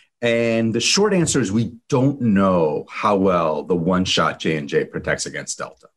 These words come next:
We don't know. We just don't have, haven't done the data yet. We haven't gotten the data yet. However, my, I, I'll tell you, and again, in all this stuff, when I don't know, I, I can't give you, like, evidence-based advice, but I can give you my best assessment based on all the data we do have.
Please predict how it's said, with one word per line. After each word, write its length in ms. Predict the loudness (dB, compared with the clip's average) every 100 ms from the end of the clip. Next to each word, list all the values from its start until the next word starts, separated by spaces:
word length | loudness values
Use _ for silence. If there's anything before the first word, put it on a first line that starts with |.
| -2
We 80 |
don't 180 | 2 2
know. 120 | 2
We 80 | 0
just 140 | 0 2
don't 100 | 2
have, 160 | 2
haven't 400 | 0 0 -2 -2
done 180 | -2 0
the 80 | 0
data 300 | 0 -2 -6
yet. 180 | -10 -2
We 80 |
haven't 140 | 0 2
gotten 180 | 0 -2
the 80 |
data 220 | -4 -8 -12
yet. 100 | -18 _ _ _ _ _
However, 960 | -8 -2 0 0 -2 -2 -2 -2 -6 -10 _ _ -20 -20 -20 _ _ _ _ _ _
my, 320 | 0 2 2 2 0
I, 60 | 0
I'll 120 | 0 0
tell 120 | 2
you, 100 | 2
and 80 | 2
again, 220 | 2 0
in 120 | 0 2
all 200 | 2 2
this 180 | 2
stuff, 220 | 2 0 2
when 100 | 0
I 80 |
don't 300 | 2 2 2
know, 280 | 2 2 2
I, 100 | 2
I 200 | 0 -4
can't 240 | -4 0 2
give 100 | 4
you, 160 | 4
like, 220 | 4 2 0
evidence-based 640 | 0 2 2 2 0 0 -2
advice, 380 | -4 -8 -6
but 140 | 0 2
I 40 |
can 140 | 2 2
give 180 | 2 2
you 120 | 2
my 180 | 2 0
best 260 | 0 -2
assessment 520 | 0 0 -2 -4 -4
based 180 | -6 -6
on 120 | -8
all 200 | -8 -10
the 100 | -6
data 240 | -2 0 2
we 120 | 4
do 160 | 4 2
have. 260 | -2 -8